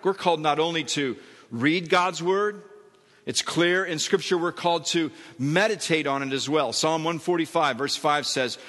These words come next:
"On the glorious splendor of your majesty and on your wondrous works," those are great things to set our hearts and minds on, right? What are we supposed to do with those? "I will meditate." And the word meditate in Hebrew, it basically means to,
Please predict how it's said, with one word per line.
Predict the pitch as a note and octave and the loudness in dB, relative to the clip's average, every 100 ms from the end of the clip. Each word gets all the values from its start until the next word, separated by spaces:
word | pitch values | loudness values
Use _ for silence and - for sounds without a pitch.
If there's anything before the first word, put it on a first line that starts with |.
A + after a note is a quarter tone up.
| - - - | -16 -8 0
"On | D#3 F#3 | 0 2
the | |
glorious | E3+ D3 E3 F#3 G#3 G3+ | -2 -2 0 2 0 0
splendor | - - F#3 G3 F#3+ | -4 -2 0 2 0
of | D#3+ | 0
your | E3 | 0
majesty | D3+ E3+ F#3+ A3 - A#3 B3+ A3+ - - _ _ _ _ - | 2 0 0 -2 -2 -2 -2 -4 -10 -20 _ _ _ _ 0
and | D3+ | 2
on | E3+ G3 | 2 2
your | F#3 | 0
wondrous | E3+ F3+ G3 F#3+ - | 2 0 0 0 0
works," | D#3 G3 A3+ - - - - | 0 2 0 -4 -8 -12 -2
those | E3+ E3+ | 0 2
are | D#3+ | 0
great | D#3 F#3+ F#3 | 2 0 0
things | G3 A3 - | -2 0 -2
to | D#3 | 0
set | F#3+ F3 | 2 2
our | E3+ | 2
hearts | B2 F3 G3 - | 0 0 0 -2
and | D#3+ | 0
minds | E3 G3 D#3 | 2 0 0
on, | D#3 D#3 | 0 2
right? | D#3 F#3 F#3+ - F3+ | 0 0 -4 -8 2
What | F3+ | 2
are | |
we | F#3+ | 2
supposed | - G#3 - | 0 0 -2
to | D#3 | -2
do | F#3+ | -2
with | A3+ A3+ | 0 0
those? | A#3 B3+ C4 - - - _ | 0 0 -4 -10 -16 -20 _
"I | A#2 B2+ | 2 2
will | D3 | 0
meditate." | D#3+ E3+ F3 - B2+ F#2+ - - _ _ _ _ _ _ _ _ - | 0 0 -2 -4 -4 -6 -10 -14 _ _ _ _ _ _ _ _ -2
And | D3 | 0
the | |
word | D3+ E3 | 2 2
meditate | D#3 F#3+ G3 F3+ F3 D#3+ | 2 0 0 0 0 -2
in | D3 | -4
Hebrew, | C3+ - A3+ F#3+ D#3 C#3 C3 - - - - | -4 -2 -2 0 0 0 -2 -10 -20 -8 -4
it | D3+ | 2
basically | G#3 - C4+ A#3+ | 2 0 -2 -4
means | G3 F#3+ F#3+ - - | -2 -2 -2 -2 -2
to, | F3+ E3 D#3+ D#3 | 0 0 0 -4